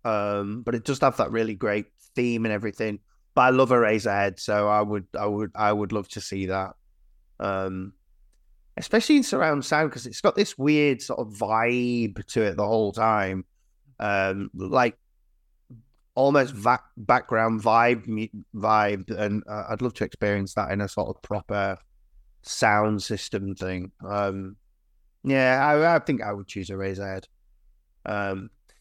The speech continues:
but I wonder if it would get one. I mean, that'd be twenty twenty-seven. We're looking quite a way in the head. Quite a way in the head. It probably would, wouldn't it?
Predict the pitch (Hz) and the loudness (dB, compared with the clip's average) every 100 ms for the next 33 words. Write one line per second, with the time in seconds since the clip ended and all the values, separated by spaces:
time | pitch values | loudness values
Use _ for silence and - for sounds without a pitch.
0 | _ _ _ 139 131 135 202 240 233 - | _ _ _ 4 4 6 4 6 6 4
1 | 190 147 127 170 196 - 95 87 107 110 | 2 2 0 0 0 0 0 0 -2 0
2 | 113 131 113 110 104 - 110 104 - 110 | 0 0 0 -2 -6 -2 -2 -2 -2 -2
3 | 101 95 123 113 104 110 107 110 - 107 | -2 0 0 0 -2 -4 -4 -4 -4 -6
4 | 98 - _ 117 104 101 - 123 107 104 | -6 -12 _ -2 0 -2 -6 -4 -2 -2
5 | 110 110 104 - _ _ _ _ _ _ | -4 -4 -4 -8 _ _ _ _ _ _
6 | _ - 123 135 139 143 143 143 110 131 | _ -4 0 2 4 4 2 0 0 -4
7 | - _ _ _ _ _ _ _ _ - | -6 _ _ _ _ _ _ _ _ -2
8 | - 233 117 98 107 127 123 113 - | 2 4 2 0 -2 -2 -2 -2 -6